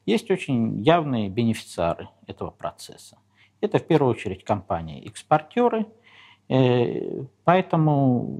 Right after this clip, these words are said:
выбирая инвестиции в российские акции, э, ну, мне кажется, другого-то выбора нету. Э, бессмысленно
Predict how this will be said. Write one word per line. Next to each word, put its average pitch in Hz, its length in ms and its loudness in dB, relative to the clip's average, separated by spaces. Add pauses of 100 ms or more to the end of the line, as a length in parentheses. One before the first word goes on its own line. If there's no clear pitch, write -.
(120)
выбирая 135 640 4
инвестиции 127 540 0
в 107 60 0
российские 123 720 0 (180)
акции, - 500 0 (520)
э, 113 180 4
ну, 127 120 8
мне 170 140 4
кажется, 147 300 -2
другого-то 131 500 4
выбора 107 360 2
нету. 117 400 2 (420)
Э, 87 140 2
бессмысленно 98 1000 2